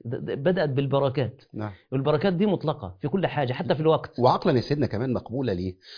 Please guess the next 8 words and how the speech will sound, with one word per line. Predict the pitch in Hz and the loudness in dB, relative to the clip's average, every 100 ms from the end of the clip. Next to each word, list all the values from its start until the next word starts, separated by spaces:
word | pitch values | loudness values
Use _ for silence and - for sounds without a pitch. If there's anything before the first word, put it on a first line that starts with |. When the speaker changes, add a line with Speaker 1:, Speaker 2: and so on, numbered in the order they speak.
| - | -8
Speaker 2:
لو | 110 | -4
احنا | 170 175 | -2 -2
سألنا | 120 131 113 | -4 -6 -4
حد | - 98 110 | -4 -6 -4
مثلًا | 95 - 87 | -6 -6 -6
من | 85 82 82 - | -6 -6 -8 -6
آبائنا | 85 101 87 85 87 | -4 -4 -4 -6 -6
و-، | 87 80 87 | -10 -12 -16